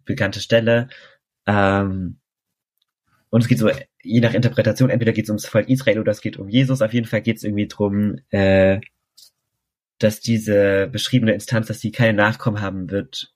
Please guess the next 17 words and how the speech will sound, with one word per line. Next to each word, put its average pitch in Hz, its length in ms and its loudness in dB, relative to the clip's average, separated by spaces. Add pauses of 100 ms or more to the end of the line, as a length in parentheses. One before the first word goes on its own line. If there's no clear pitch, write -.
weil 98 240 2
sie 98 120 -4
ja 98 100 4
zur - 140 -4
Schlachtbank 98 520 -2
ge-, - 120 -6
geführt - 360 -6
wird 95 120 -4
wie 92 80 2
ein - 20 0
Schaf, 82 500 0
ähm, 82 260 0
so 90 220 2
in 92 100 2
die 87 120 2
Richtung. 92 460 2 (1080)
Ähm, 95 640 0